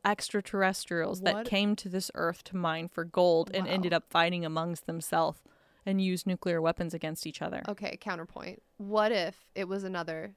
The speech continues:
Speaker 2: Tunguska event that we learned about in episode four twenty?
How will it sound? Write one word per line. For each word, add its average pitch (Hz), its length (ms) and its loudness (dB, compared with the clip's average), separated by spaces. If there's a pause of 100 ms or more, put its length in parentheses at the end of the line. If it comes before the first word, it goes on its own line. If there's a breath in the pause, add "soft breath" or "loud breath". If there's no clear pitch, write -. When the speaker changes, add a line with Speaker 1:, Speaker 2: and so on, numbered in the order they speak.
(120)
Speaker 2:
Tunguska 175 760 -6
event - 520 -8
that 170 140 -2
we 175 100 -6
learned 165 220 -6
about 170 280 -4
in 185 100 -8
episode 170 600 -6
four 160 260 -6
twenty? 175 500 -8